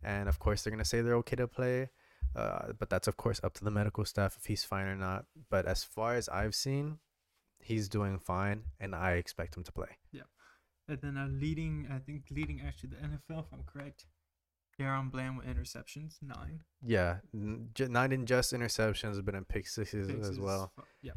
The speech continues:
Speaker 1: How many of his interceptions were pick sixes? Like,
Speaker 2: I
Speaker 1: six?
Speaker 2: It was, yeah, no, it was, I think it was five. No, but five was the record,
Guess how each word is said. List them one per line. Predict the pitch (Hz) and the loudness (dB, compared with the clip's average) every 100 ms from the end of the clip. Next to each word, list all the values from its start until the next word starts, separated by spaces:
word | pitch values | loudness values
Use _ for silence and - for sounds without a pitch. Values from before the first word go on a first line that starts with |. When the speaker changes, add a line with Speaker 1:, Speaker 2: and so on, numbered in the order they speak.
| - - | -6 -6
Speaker 1:
How | - 170 240 | 2 2 4
many | 196 110 110 120 127 117 | 2 0 2 2 2 0
of | 113 - | -2 -2
his | 113 - - | -2 -4 -4
interceptions | 123 113 117 113 131 131 - _ - | -2 0 0 0 -4 -6 -8 _ -12
were | - 110 | 0 2
pick | 117 156 | 2 0
sixes? | - 175 - 196 185 | 0 -2 0 -2 0
Like, | 117 - | -2 -4
Speaker 2:
I | - 202 | -8 -6
Speaker 1:
six? | - 156 202 - - | 0 2 2 0 -6
Speaker 2:
It | 139 | -4
was, | 131 - - - - - - - _ _ _ _ _ - | -4 -4 -8 -8 -8 -8 -10 -14 _ _ _ _ _ -4
yeah, | 151 120 - | -2 -2 -8
no, | 143 131 110 110 | -8 -8 -10 -10
it | |
was, | 139 - - | -10 -12 -14
I | - | -10
think | 80 | -6
it | 73 | -4
was | 76 - _ _ - | -4 -8 _ _ -14
five. | 85 69 - - - - - - _ _ _ _ _ | -14 -14 -18 -20 -20 -20 -20 -20 _ _ _ _ _
No, | 147 131 - | 0 0 -2
but | 139 135 | -6 0
five | 147 151 | 0 0
was | 151 | -2
the | 147 | 0
record, | 127 127 - 127 | 0 0 -6 -8